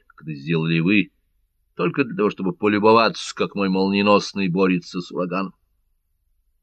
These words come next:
Девушка выпрямилась, стряхнув с себя в воду, залившую ее одежду и волосы. С улыбкой взглянув в глаза корсару, она сказала:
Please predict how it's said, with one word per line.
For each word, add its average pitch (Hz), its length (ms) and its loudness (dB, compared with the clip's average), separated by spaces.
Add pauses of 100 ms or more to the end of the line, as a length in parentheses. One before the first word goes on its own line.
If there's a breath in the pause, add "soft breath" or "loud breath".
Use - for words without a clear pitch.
(960)
Девушка 82 500 -4
выпрямилась, 127 800 -4 (460)
стряхнув 113 640 -2
с - 40 -10
себя 107 280 0
в 104 80 2
воду, 101 420 4
залившую 98 640 0
ее 95 220 0 (220 soft breath)
одежду 90 500 2
и 95 100 4
волосы. 92 480 0 (680)
С - 140 -18
улыбкой 110 340 -2
взглянув 104 440 0
в 90 40 -6
глаза 101 340 2
корсару, 101 540 0
она 95 180 0
сказала: 92 520 -2